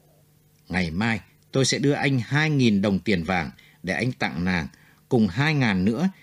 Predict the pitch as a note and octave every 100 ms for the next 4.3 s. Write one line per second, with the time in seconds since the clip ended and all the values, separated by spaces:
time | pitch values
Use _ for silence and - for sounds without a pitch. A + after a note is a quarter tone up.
0 | _ - F#2+ F#2+ C#3 C#3+ C3 G2+ E2 C#3
1 | E3 D3 C3+ B2+ F#2+ F2+ D2 F2 E2 -
2 | _ _ _ _ _ _ _ _ - _
3 | - D#3 D#3+ D#3+ C3+ A2 G2 G#2 G2+ F#2+
4 | E2+ G#2+